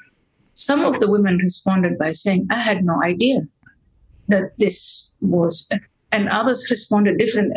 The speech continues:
And I had done this many, many times. And I found that the younger women were almost always keen to learn more, and they would extricate themselves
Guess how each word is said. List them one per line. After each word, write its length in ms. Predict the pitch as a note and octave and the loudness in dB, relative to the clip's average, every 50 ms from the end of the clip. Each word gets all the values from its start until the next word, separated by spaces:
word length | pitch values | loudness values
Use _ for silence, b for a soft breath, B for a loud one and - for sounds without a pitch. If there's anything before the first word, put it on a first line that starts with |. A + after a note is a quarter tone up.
| - - | -4 -2
And 100 | A3 G#3+ | 0 0
I 120 | G3+ B3+ | 2 2
had 200 | C4 A#3+ B3 G#3 | 2 0 0 0
done 260 | G#3 A3 G#3 G#3 G3+ | 0 2 2 2 2
this 300 | G3 F#3 - - - - _ F#3 | 2 2 0 -2 -6 -10 _ -4
many, 680 | G3 - E3+ G3+ A3 A#3 B3 B3+ B3 A#3+ A#3+ A#3 A3 G#3 | -2 0 2 2 2 2 2 4 4 4 4 4 4 4
many 340 | G3 G3+ G3+ G3 F#3 F3+ F3+ - | 4 4 4 4 2 2 0 0
times. 560 | - F3+ E3+ D3+ - C#4 C4 - - - - _ _ b b b b b b _ _ _ | -2 0 0 0 -2 -4 -6 -6 -8 -10 -12 _ _ b b b b b b _ _ _
And 180 | G#3 G#3 G3+ - | -4 -2 -2 0
I 180 | G3+ B3 C4 C4 | 0 -2 -2 -2
found 500 | - C4+ B3 G3+ F3+ F3 F3 F3 F3 - | -2 -2 0 0 0 0 -2 -4 -4 -2
that 220 | - F3+ E3 E3+ E3+ - - - - | -2 -2 -2 -2 -2 -6 -6 -8 -8
the 300 | F#3+ - G3 G3+ F3 E3+ | -4 -2 0 2 2 2
younger 680 | F3+ G3 G3+ A3+ B3+ B3+ B3 A#3 F#3+ F#3 F#3 F#3 - - _ - | 2 2 4 4 2 2 2 2 2 0 0 -4 -6 -10 _ 0
women 520 | F#3+ G#3 G3+ F#3+ F3 E3+ F3 G3 G3+ - - _ _ _ _ _ _ _ _ _ _ | 2 4 4 4 4 4 2 2 0 -2 -6 _ _ _ _ _ _ _ _ _ _
were 380 | - F#3+ F#3+ F3+ E3 - - - - _ _ _ | 0 2 2 2 0 -2 -4 -10 -16 _ _ _
almost 580 | - G#3+ C4 C4+ C4 C4 C4 B3+ - - - - | 2 2 4 6 6 4 4 2 0 -2 0 2
always 380 | G#3+ G#3 G3+ G3 F#3+ F#3 F3 - - - - | 2 4 4 4 2 2 2 0 -2 -2 -4
keen 460 | - - B3 A#3 A3 G#3 F#3+ F3+ F#3 F#3 | 0 0 2 4 4 4 2 2 0 0
to 140 | - G3+ G3 | 2 2 4
learn 440 | F#3 F3+ E3 E3 E3 E3 E3 E3+ | 4 4 4 2 2 2 2 2
more, 340 | F3 E3+ E3+ F3+ G#3+ C4 D4 C#4 B B B B B B B B _ _ | 4 4 4 4 4 2 0 0 B B B B B B B B _ _
and 140 | A3+ G#3+ G3+ | 0 0 2
they 160 | G3 F#3+ F#3 | 2 2 2
would 180 | F3+ F#3 F3+ - | 2 2 2 0
extricate 600 | - A#3 A#3+ - - - - A3 A3 A#3 G3+ F#3 - | 0 -2 0 -2 -4 -2 -2 0 0 2 2 2 2
themselves 640 | F#3+ F3+ F3+ - - F#3 E3+ E3 E3 E3+ - - | 2 2 0 0 0 0 0 -2 -2 -4 -4 -6